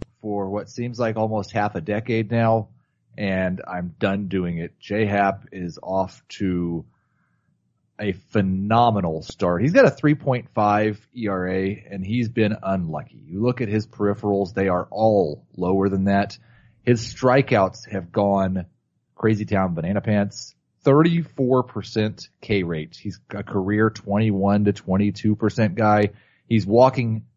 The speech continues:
no one. He's getting more swinging strikes than he ever has. He has a two point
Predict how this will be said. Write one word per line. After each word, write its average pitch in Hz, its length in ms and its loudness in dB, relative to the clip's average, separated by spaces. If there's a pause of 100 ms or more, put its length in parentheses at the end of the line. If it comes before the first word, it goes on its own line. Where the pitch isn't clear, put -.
(120)
no 104 320 2
one. 123 380 2
He's 113 220 -4
getting 101 240 -2
more 123 220 -2
swinging 123 400 -4
strikes 110 460 -2
than 87 100 -6
he 90 140 -6
ever 123 260 0
has. 110 480 2 (760)
He 120 160 0
has 117 440 4 (100)
a 101 420 -4 (460)
two 170 340 0
point 143 380 -2